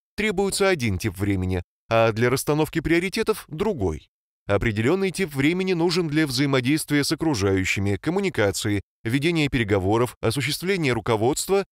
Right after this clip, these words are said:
и совсем иной – для общения с семьей и близкими друзьями. Различные виды времени напоминают масло и воду, они плохо смешиваются друг с другом. Любая попытка воспользоваться типом времени, который не подходит для конкретного дела,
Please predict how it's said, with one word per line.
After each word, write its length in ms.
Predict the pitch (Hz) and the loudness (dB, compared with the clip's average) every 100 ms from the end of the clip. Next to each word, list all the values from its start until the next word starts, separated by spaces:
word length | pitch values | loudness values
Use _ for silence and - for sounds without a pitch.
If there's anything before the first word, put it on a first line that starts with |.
| _ | _
и 240 | 131 127 123 | -4 -2 0
совсем 480 | - 107 - 185 190 | 0 0 2 0 2
иной – 320 | 202 208 - | 2 0 -2
для 260 | 120 123 151 | -6 2 2
общения 460 | 147 - 165 156 147 | 2 0 0 0 0
с 60 | |
семьей 500 | - 147 135 151 208 | 0 0 0 0 -2
и 80 | 180 | -2
близкими 460 | 117 139 - 147 127 | -2 -2 -2 -2 0
друзьями. 600 | 104 95 78 69 65 - _ _ _ | 0 0 -2 -8 -12 -20 _ _ _
Различные 640 | 92 107 92 131 - 120 110 | 0 0 2 0 0 0 0
виды 240 | 113 101 | 0 0
времени 420 | 104 202 147 92 73 _ 113 | 0 0 0 -2 -4 _ -4
напоминают 580 | 123 156 170 185 180 | 0 2 2 2 0
масло 480 | 135 151 180 - 175 | 0 0 0 0 0
и 80 | 170 | 2
воду, 380 | 143 98 - - _ - | 2 0 -2 -12 _ 0
они 300 | 120 147 139 | 2 2 2
плохо 400 | 139 151 - 135 | 2 2 2 0
смешиваются 720 | - 185 139 95 92 90 104 | 0 2 2 0 -2 0 0
друг 260 | 113 107 | 0 -2
с 60 | 107 | -2
другом. 340 | 143 107 - - _ _ _ - | -2 -2 -4 -20 _ _ _ -6
Любая 420 | 104 151 170 170 | 0 2 4 2
попытка 540 | 160 165 190 180 - 101 | 2 0 0 0 0 2
воспользоваться 720 | 107 - 151 110 107 - 117 | 2 0 0 2 0 2 0
типом 360 | 147 143 135 | 0 0 0
времени, 380 | 123 147 143 131 | 2 2 2 0
который 380 | 123 143 143 143 | 0 0 0 0
не 160 | 147 160 | -2 -2
подходит 560 | 156 - 208 185 120 | -2 -2 -2 0 0
для 120 | 95 | 0
конкретного 640 | 101 131 127 131 117 120 139 | 0 0 0 -2 0 0 0
дела, 360 | 127 92 73 | 0 -2 -4